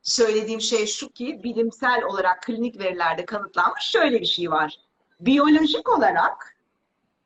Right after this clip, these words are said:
kronolojik yaşınızdan on ila on beş yaş daha genç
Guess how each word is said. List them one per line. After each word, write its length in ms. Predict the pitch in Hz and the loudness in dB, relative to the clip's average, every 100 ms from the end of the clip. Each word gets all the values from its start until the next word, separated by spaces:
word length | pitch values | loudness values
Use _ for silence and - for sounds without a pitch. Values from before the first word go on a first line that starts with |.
| _ - | _ -2
kronolojik 840 | 262 277 277 277 277 285 - - | 2 4 4 4 2 -2 -6 -6
yaşınızdan 800 | 339 - 185 165 165 160 190 339 - | -6 -8 -14 -14 -10 -4 -4 -4 -8
on 240 | - 415 480 392 | 0 2 2 2
ila 340 | 294 262 - | 2 2 -2
on 220 | 269 381 | -8 -8
beş 300 | 269 254 - | -12 -12 -10
yaş 420 | 214 - - - - | -4 -4 -4 -12 -4
daha 280 | 226 294 339 | -4 0 -2
genç 460 | 214 202 277 _ | -2 -8 -10 _